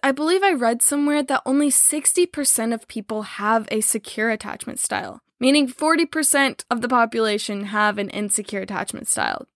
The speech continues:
I developed an anxious attachment style, and it's something I have really struggled with my whole life. I believe I developed this style of attachment due to being sexually abused by my Taekwondo coach from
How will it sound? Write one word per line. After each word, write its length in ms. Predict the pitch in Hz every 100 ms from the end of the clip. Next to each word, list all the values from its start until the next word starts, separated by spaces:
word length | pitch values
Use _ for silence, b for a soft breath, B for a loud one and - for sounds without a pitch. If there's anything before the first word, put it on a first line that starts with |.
| _ -
I 220 | 302 359
developed 440 | 311 277 254 233
an 120 | 208
anxious 400 | 143 220 - 202
attachment 480 | 202 214 202 - 202
style, 440 | - 196 190 190 -
and 280 | 214 214 214 -
it's 220 | 247 -
something 380 | 302 294 330 -
I 140 | 254
have 220 | 247 208
really 280 | 220 247 262
struggled 420 | - 226 240 269
with 280 | 208 208 -
my 140 | 208
whole 240 | 220 214 214
life. 520 | 202 208 - - - -
I 80 | 240
believe 400 | 277 294 370 311
I 100 | 269
developed 640 | 247 233 208 202 226 - 277
this 160 | 269
style 340 | - 269 277 277
of 140 | 269
attachment 720 | 269 254 262 - 262 - 214
due 280 | 240 262 294
to 180 | - 277
being 340 | 220 240 240
sexually 480 | 233 220 220 - 226
abused 680 | 202 202 208 214 214 208 -
by 120 | 208
my 160 | 208 202
Taekwondo 540 | - 208 220 220 262
coach 380 | - 202 - -
from 260 | - 214